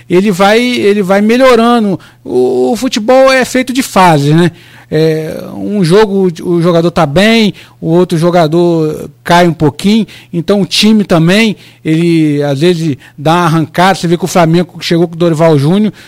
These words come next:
deu uma melhorada com o Paulo Souza, não tava tão bem. Então é, é muito assim, é dinâmico, né? O futebol é muito dinâmico.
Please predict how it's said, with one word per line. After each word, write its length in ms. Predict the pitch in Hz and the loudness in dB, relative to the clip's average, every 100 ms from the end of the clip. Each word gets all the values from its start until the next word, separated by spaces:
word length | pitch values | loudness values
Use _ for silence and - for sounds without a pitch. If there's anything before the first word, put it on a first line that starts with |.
| - | -16
deu 140 | 151 175 | -2 0
uma 80 | 180 | 2
melhorada 580 | 180 190 165 165 190 | 2 4 4 2 0
com 140 | 175 160 | -2 -4
o 20 | |
Paulo 240 | 170 165 | 0 -2
Souza, 380 | - 160 175 160 - - - - | 0 0 2 0 -4 -20 -20 -6
não 140 | 151 | -4
tava 260 | - 160 165 | 0 0 0
tão 260 | 170 156 | 0 0
bem. 320 | 143 180 214 - - - | 2 0 0 -4 -16 -6
Então 540 | 180 165 220 247 247 | -4 0 2 2 0
é, 800 | 226 220 214 202 196 190 190 185 | 2 2 2 2 2 0 -2 -2
é 60 | 185 | -2
muito 320 | 190 233 262 | 0 2 2
assim, 240 | 226 - | 0 0
é 80 | 208 | 0
dinâmico, 600 | 180 240 220 214 165 165 | 2 4 4 2 0 0
né? 140 | 180 175 | 0 0
O 60 | |
futebol 340 | - 156 160 175 | -2 -6 0 0
é 40 | |
muito 200 | 202 240 | 0 0
dinâmico. 640 | 202 233 175 151 120 - | 0 2 2 2 0 -6